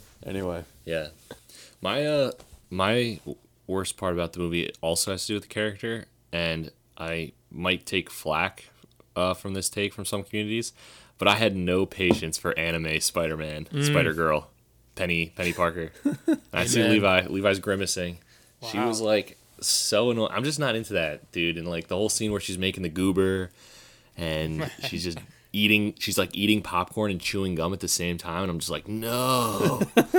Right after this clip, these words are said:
Speaker 3: Couldn't agree
Speaker 2: It's
Speaker 3: more.
Speaker 2: just like
Speaker 3: I, between the Chris Pri-, Pine thing and this thing were my two worst of, because I did not see the point of that anime Spider-Man or the, the pig Spider-Man.
Speaker 4: Pig.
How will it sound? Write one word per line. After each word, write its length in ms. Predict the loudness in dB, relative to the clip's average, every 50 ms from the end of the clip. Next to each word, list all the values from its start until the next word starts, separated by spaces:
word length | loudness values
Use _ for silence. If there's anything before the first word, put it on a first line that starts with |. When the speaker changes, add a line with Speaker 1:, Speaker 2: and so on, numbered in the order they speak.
| 4 4 2 -2 -2 0 -2 -4 -6 -2 2 2 4 4 4 2 2 0 4
Speaker 3:
Couldn't 200 | 4 6 6 6
agree 200 | 4 6 6 6
Speaker 2:
It's 80 | 6 6
Speaker 3:
more. 120 | 6 6
Speaker 2:
just 80 | 6 8
like 80 | 8 8
Speaker 3:
I, 720 | 8 8 6 4 2 -2 -10 -20 -20 -18 -12 -10 -6 -2
between 380 | -2 -2 0 2 2 2 2 2
the 80 | 2
Chris 240 | 4 4 4 4 4
Pri-, 340 | 2 2 2 4 4 2 2 -2 -2
Pine 260 | 2 4 4 4 4
thing 220 | 4 4 4 4 2
and 120 | 0 0
this 160 | 0 0 -2
thing 240 | -2 -2 -2 -2 0
were 140 | -2 -2 -2
my 160 | 0 -2 -2
two 480 | -2 -2 -4 -2 -2 -2 -4 -6 -10 -14 _
worst 360 | -6 -4 -4 -4 -4 -6 -6
of, 260 | -6 -6 -6 -8 -10
because 320 | -12 -12 -10 -8 -8 -10 -10 -16 _ _ _
I 100 | -2 0
did 140 | 0 0 0
not 300 | 0 0 -2 -2 -2 -4
see 260 | -4 -4 -4 -4 -6
the 100 | -6 -8
point 360 | -12 -12 -12 -10 -10 -8 -10
of 220 | -10 -12 -16 -18 -20 -20 -20 -20 -20 -20 -20 _ _ _ _ _ _ _ -18 -2
that 320 | 2 4 4 4 4 6
anime 400 | 6 6 8 8 6 4 4 4
Spider-Man 760 | 4 2 2 2 0 2 2 0 0 0 0 0 0 0 -2 -4 -10 -20 _ _ _
or 400 | -2 2 4 4 4 2 0 -4 -12 -6
the, 220 | -4 -4 -4 -4 -10 -20 _ _ -12 -10 -4
the 120 | -4 -4 -4
pig 420 | -4 _ 0 0 0 0 0 -4
Spider-Man. 680 | -8 -8 -4 -4 -4 -2 -4 -4 -2 -2 -2 -2 -4 -6
Speaker 4:
Pig. 80 | -10